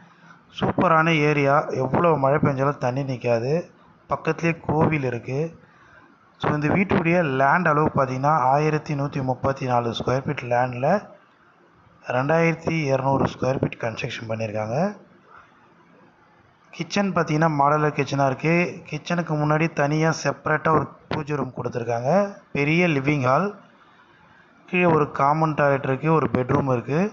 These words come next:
So, இன்டீரியர் ஃபுல்லா பண்ணி கொடுத்துருவாங்க. ஃபர்ஸ்ட் ஃப்ளோரில் ரெண்டு பெட்ரூம் இருக்கு,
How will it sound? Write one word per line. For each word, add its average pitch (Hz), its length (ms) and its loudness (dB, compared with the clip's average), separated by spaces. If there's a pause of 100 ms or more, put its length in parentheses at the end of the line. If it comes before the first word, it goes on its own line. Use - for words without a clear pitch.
(680)
So, - 200 -4 (280)
இன்டீரியர் 160 460 2
ஃபுல்லா 139 300 2
பண்ணி 135 140 0
கொடுத்துருவாங்க. 123 580 0 (840)
ஃபர்ஸ்ட் 156 260 -2
ஃப்ளோரில் 165 320 4 (120)
ரெண்டு 147 280 0
பெட்ரூம் 139 360 2
இருக்கு, 135 260 -2